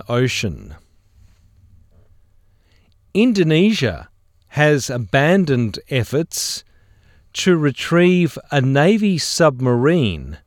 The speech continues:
which sank off Bali, with the loss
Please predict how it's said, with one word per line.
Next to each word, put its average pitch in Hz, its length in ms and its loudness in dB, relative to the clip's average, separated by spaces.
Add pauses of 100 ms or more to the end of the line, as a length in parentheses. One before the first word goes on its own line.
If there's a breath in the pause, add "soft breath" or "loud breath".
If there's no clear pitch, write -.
(600)
which 107 240 -6
sank 151 540 -2 (120)
off 123 380 -6
Bali, 143 640 0 (800)
with 143 240 0
the 123 140 0
loss 139 600 -2